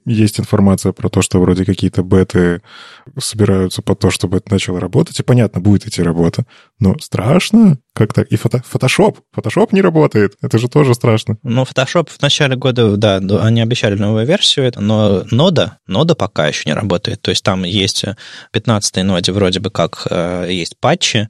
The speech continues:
Speaker 2: уже работают в пятнадцатой ноде, и для четырнадцатого Л Т С, который вот совсем недавно стал Л Т С, а, вроде бы как они забэкпортят эти, эти изменения, и Л Т С можно будет пользоваться,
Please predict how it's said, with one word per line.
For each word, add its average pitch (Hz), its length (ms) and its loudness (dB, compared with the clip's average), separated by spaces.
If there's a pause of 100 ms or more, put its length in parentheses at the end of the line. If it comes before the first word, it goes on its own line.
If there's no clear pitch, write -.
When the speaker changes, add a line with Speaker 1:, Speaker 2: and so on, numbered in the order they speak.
Speaker 2:
уже 101 260 0
работают 95 520 0
в - 60 -18
пятнадцатой - 440 -4
ноде, 131 240 2
и 98 220 -2
для 95 160 -2
четырнадцатого 90 680 -4
Л 92 140 -4
Т 110 200 2
С, - 140 -2
который - 220 -4
вот 82 200 -6
совсем 87 320 -2
недавно 85 380 -4
стал 87 280 -2
Л 85 100 -8
Т - 120 -4 (140)
С, - 120 0
а, 78 420 -4
вроде 92 200 0
бы 85 80 -4
как - 220 -4
они 85 300 -2
забэкпортят 98 640 -4
эти, 71 160 -4
эти - 160 -4
изменения, 85 520 -2
и - 20 -2
Л 80 120 -2
Т 92 140 0
С - 140 0
можно 82 380 -2
будет 78 240 -2
пользоваться, 85 580 -2